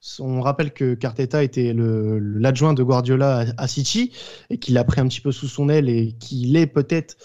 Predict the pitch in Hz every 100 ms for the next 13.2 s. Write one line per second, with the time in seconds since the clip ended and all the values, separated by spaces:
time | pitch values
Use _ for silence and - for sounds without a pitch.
0 | - - - 151 - 160 170 165 143 143
1 | 143 139 139 151 131 143 - - 117 -
2 | - - - - 202 - - - - -
3 | _ _ _ - 131 123 123 120 120 120
4 | 117 117 - 143 180 226 214 196 165 -
5 | 208 202 160 139 135 127 123 123 - _
6 | _ _ _ - - 143 175 170 139 127
7 | 127 143 127 165 175 151 147 165 196 -
8 | 131 123 - 196 196 - 139 143 147 123
9 | 139 156 - 131 - 208 - - - -
10 | - 131 123 120 117 117 113 113 117 -
11 | - _ - 147 - 185 160 143 170 160
12 | 139 135 135 143 147 156 147 143 208 190
13 | 190